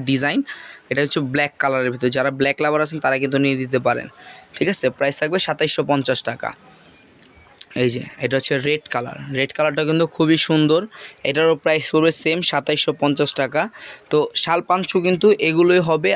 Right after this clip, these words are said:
আরেকটা হবে ফ্রন্ট কাট পাঞ্চু, এটা দেখাবো। এগুলো কিন্তু মানে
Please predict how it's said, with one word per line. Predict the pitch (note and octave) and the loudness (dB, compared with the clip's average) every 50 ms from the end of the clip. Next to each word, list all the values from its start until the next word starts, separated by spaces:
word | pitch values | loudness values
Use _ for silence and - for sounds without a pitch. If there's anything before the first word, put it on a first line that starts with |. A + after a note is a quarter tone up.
| C#3+ | 2
আরেকটা | C#3+ D#3 D3+ - F3 | 0 0 0 0 0
হবে | D#3+ E3+ F3 - - | 2 2 0 0 0
ফ্রন্ট | - F3 F3+ F3+ F3 - | 0 0 0 0 0 -4
কাট | F3 D#3 C#3+ - | -6 -6 -2 -4
পাঞ্চু, | D3 C#3+ C#3 C#3 - F3 A#3+ D4+ - | -2 -2 -2 0 0 0 0 0 -2
এটা | C#3 C#3 C#3+ C#3 | -2 -2 0 -2
দেখাবো। | C3+ C3 - C3 C3 C#3+ E3 B3 - - - - - - - - - - - - - _ _ - C#3 | -2 -2 -2 -2 0 0 -2 -2 -4 -10 -14 -12 -12 -12 -12 -14 -16 -20 -20 -20 -20 _ _ -4 -2
এগুলো | D3+ E3 F3 F3 E3+ | 0 2 2 2 2
কিন্তু | F3+ E3+ F#3 E3 - - - - D3+ | 2 2 0 0 -2 -8 -4 -2 0
মানে | C#3+ D3 C#3+ | 2 4 2